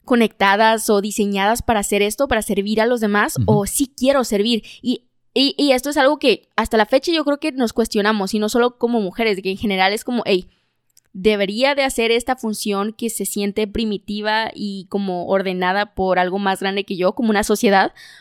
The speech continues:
Speaker 1: o tal vez debería de ignorarlo y nada más hacer de que lo que todos los demás están haciendo".
Speaker 2: Esto es un problema porque durante,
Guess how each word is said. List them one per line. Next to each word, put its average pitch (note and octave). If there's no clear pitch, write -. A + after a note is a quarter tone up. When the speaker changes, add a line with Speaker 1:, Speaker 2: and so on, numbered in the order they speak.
Speaker 1:
o G#3
tal G3+
vez G#3
debería C4
de C4+
ignorarlo A#3
y A3+
nada G3
más G3+
hacer G3+
de G3+
que G3
lo G3
que G3
todos G#3
los A3+
demás G3+
están G#3+
haciendo". G3
Speaker 2:
Esto C#3
es C#3+
un F3
problema A2+
porque G2+
durante, A2+